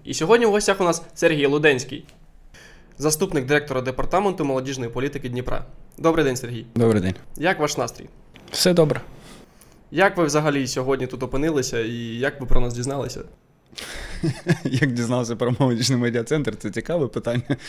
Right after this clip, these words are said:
Speaker 2: Працюючи в департаменті молодіжної політики. Запросили, я дуже радий, що це пілотний випуск на сьогодні буде перший, і я маю надію, що все буде добре, не прийдеться перезаписуватись. <laughs>
Speaker 1: Ми теж на це надіємося, але я думаю, все буде чітко. Добре, давайте почнемо невеличкі питання.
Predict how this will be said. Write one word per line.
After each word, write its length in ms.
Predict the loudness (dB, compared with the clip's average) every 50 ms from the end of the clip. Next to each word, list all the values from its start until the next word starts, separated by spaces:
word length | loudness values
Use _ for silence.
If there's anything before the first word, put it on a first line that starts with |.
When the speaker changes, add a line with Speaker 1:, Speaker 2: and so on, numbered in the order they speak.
| -16 -16 -18 -16 -10
Speaker 2:
Працюючи 560 | -8 -8 -6 -4 -2 -2 -2 -2 -4 -6 -8
в 40 | -6
департаменті 600 | -8 -6 -8 -8 -6 -6 -4 -4 -4 -4 -4 -4
молодіжної 440 | -4 -4 -4 -6 -6 -6 -6 -6 -4
політики. 460 | -4 -6 -6 -8 -10 -14 -14 -14 -16 -16 -20 -20 -20 -16 -8 -4
Запросили, 540 | -2 -2 -2 -2 -4 -2 2 2 4 4
я 60 | 4 4
дуже 240 | 2 2 2 4
радий, 220 | 4 4 4 2 0
що 140 | -4 -4 -6
це 440 | -4 -4 -2 0 0 0 0 0 -2 -2
пілотний 760 | -2 0 2 2 2 2 2 0 0 0 2 2 2 2 2
випуск 480 | 2 0 0 -2 -2 -4 -6 -6 -6 -8
на 140 | -6 -6 -6
сьогодні 440 | -6 -4 -4 -2 -2 -2 -4 -4
буде 260 | -4 -4 -6 -6 -6 -4
перший, 460 | -2 -2 -2 -2 -2 -4 -2 -4 -2
і 20 |
я 120 | -2 -4 -4
маю 240 | -4 -4 -4 -4
надію, 320 | -6 -6 -6 -6 -6 -6 -6
що 140 | -8 -8 -10
все 160 | -10 -10 -10
буде 200 | -10 -10 -8 -6
добре, 300 | -4 -2 -2 -2 -4 -4
не 120 | -6 -6
прийдеться 460 | -6 -8 -8 -6 -6 -6 -6 -6 -8
перезаписуватись. 920 | -8 -6 -6 -6 -6 -6 -8 -8 -10 -10 -10 -8 -4 0 0 0 0 0 -8 -10 -14 -14 -12 -12 -12 -10 -12 -14
<laughs> 400 | -14 _ _ _ _ _ -12 -8
Speaker 1:
Ми 140 | -6 -4 -2
теж 160 | -2 -4 -4
на 80 | -4 -8
це 120 | -10 -10
надіємося, 480 | -10 -8 -8 -6 -6 -6 -8 -8 -8 -8
але 140 | -8 -8
я 60 | -8 -8
думаю, 280 | -8 -10 -10 -10 -10
все 200 | -10 -10 -10 -10
буде 220 | -10 -10 -12 -14 -14
чітко. 340 | -16 -16 -18 -18 -20 -20 -20 _ _ _ _ -20 -20 -20 -20 -6
Добре, 280 | 0 0 2 4 4 4
давайте 280 | 4 4 0 0 -4 -4
почнемо 380 | -6 -6 -6 -4 -4 -2 -2
невеличкі 480 | -2 -4 -4 -4 -4 -6 -6 -8 -10 -8
питання. 640 | -4 -4 0 0 0 0 0 0 0 -2 -2 -4